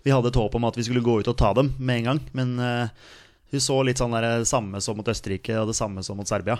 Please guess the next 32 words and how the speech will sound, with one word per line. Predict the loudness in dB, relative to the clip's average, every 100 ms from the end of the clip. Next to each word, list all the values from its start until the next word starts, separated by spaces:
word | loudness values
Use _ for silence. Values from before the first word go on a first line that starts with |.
| -2
Eh, | -2 -2 -2 -4 -4 -4 -4 -4 -4
men | -4
så | -4 -4
kommer | -4 -4 0 0 0
vi | 0 -2 -2
mer | -2
og | -2
mer | -2 -2
inn | -2 -2
i |
kampen, | -2 -4 -4 -4
og | -4
så | -4 -6
kommer | -6 -4
jo | -4
da | -4
en | -6
genial | -6 -6 -6 -4 -2 0 2 2
pasning | 0 -2 -4 -2
fra | 0 0 0 -4 -8
Martin | -8 -6
Ødegaard | -6 -6 -4
til | -4 -6 -8 -14 -20 -16
Erling | -6 -4 -2
Braut | -4 -4
Haaland, | -4 -6 -8
som, | -10 -10 -8
eh, | -8 -8 -12 -16 -20 _ _ _ _
ja, | -10 -10 -20 _
som, | -4 -2 0
eh, | -2 -2 -2
er | 0